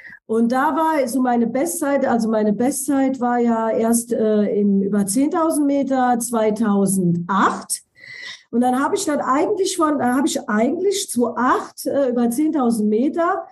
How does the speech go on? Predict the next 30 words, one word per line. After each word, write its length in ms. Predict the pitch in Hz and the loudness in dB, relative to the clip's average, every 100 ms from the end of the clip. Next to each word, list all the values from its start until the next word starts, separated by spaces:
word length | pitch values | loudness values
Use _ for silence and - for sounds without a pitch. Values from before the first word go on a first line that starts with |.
| - - - | -16 -16 -10
von 200 | - 262 | -2 0
diesem 260 | 262 269 247 | 0 0 0
Marathontraining 880 | 254 294 330 330 311 285 285 294 285 | 0 0 -2 0 -2 0 0 0 0
mit 140 | 254 | 0
den 100 | 247 | 0
langen 260 | 247 294 320 | 0 0 0
Läufen, 260 | 285 311 277 | 0 0 0
die 120 | 269 | 0
haben 120 | 285 | 0
mir 80 | 285 | 0
dann 180 | 262 247 | 0 0
auch 140 | 254 | 0
im 100 | 240 | 0
zehntausend 540 | 233 285 269 247 233 | 0 -2 0 -2 0
Meter 260 | 240 269 254 | 0 0 -2
Training 560 | 233 240 240 220 208 196 196 - - | -2 0 2 2 0 -4 -14 -16 -6
beibehalten, 720 | 240 277 285 285 277 277 262 | -2 0 0 0 0 0 0
dass 140 | 247 233 | 0 0
ich 120 | 233 | -2
dann, 340 | 247 240 240 | 0 2 2
äh, 380 | 226 220 214 214 | 0 0 0 0
sonntags 640 | 196 226 247 247 220 - 226 | 0 0 0 0 0 -2 0
wenigstens 400 | 226 220 - 196 | 0 0 -2 -2
auch 100 | 208 | 0
schon 180 | 214 | 2
so 120 | 175 180 | 2 0
dreißig 460 | 170 196 196 196 | 0 2 2 2
Kilometer 480 | 196 185 185 185 190 | 0 0 2 2 2
gelaufen 500 | 175 170 175 170 170 | 2 2 2 2 0
bin. 380 | 175 170 170 | 2 2 0